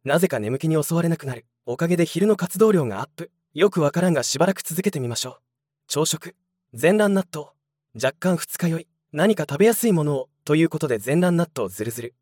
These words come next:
味噌汁がしみるぜ。昼食。カレーライス。じゃがいも入りなので冷蔵しておいたカレー。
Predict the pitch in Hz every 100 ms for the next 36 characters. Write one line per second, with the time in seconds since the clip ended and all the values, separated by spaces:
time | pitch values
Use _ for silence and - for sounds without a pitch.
0 | _ 127 127 208 226 196 127 - 131 143
1 | 151 - _ _ _ - 151 156 160 -
2 | _ _ _ _ 127 156 214 214 - -
3 | _ _ _ 113 127 165 202 208 202 202
4 | 151 107 127 180 196 - 196 190 127 101
5 | 104